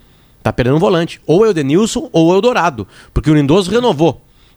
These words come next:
Que, né, na minha opinião, é o que menos joga nos três. É, então é isso.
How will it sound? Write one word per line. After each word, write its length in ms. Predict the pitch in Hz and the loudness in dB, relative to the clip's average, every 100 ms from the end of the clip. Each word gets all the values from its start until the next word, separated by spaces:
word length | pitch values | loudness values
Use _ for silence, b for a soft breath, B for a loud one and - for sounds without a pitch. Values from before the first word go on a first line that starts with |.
| _ _ | _ _
Que, 160 | - 123 | -2 0
né, 320 | 120 139 156 | 2 0 -2
na 140 | 131 | -2
minha 100 | 127 | 0
opinião, 300 | 135 160 131 | -2 -2 0
é 40 | 139 | -2
o 40 | |
que 100 | 135 | 0
menos 240 | 156 160 147 | 0 0 -2
joga 220 | 151 165 | -2 -4
nos 160 | 170 | -4
três. 380 | - 151 - - B B B B B - | -2 -4 -4 -12 B B B B B -4
É, 420 | 113 113 117 117 | 0 2 2 2
então 380 | 127 143 143 165 | 0 0 0 0
é 80 | 208 | 0
isso. 300 | 147 - | -2 -6